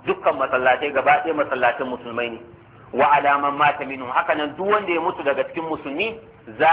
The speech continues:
a yi masa sallah. Ma'ana idan ya amsa sunan musulunci, ko da yana aiki na fasikanci, za a masa sallan gawa, musulmi ne dan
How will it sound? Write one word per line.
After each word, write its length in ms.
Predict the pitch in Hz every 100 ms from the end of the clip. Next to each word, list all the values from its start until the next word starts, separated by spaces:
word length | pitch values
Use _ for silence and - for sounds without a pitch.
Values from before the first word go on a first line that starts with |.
| 170
a 40 | 147
yi 60 | 143
masa 260 | 147 139 -
sallah. 280 | 113 107 - - - - - - - - - -
Ma'ana 560 | 131 143 147 175 185 -
idan 180 | 180 208
ya 100 | 214 202
amsa 200 | 214 196 -
sunan 240 | 165 165
musulunci, 540 | 165 165 170 175 170 135 -
ko 180 | 254 262 214
da 180 | 180
yana 240 | 185 180 156
aiki 300 | 170 165 151
na 100 | 143
fasikanci, 760 | 151 151 151 156 165 156 143 117 - - - - 110 107
za 140 | 156 175 147
a 60 |
masa 260 | 139 151 147 -
sallan 340 | 139 139 123 113
gawa, 560 | 131 127 117 - -
musulmi 420 | 113 117 127 131 147
ne 120 | 123
dan 180 | 127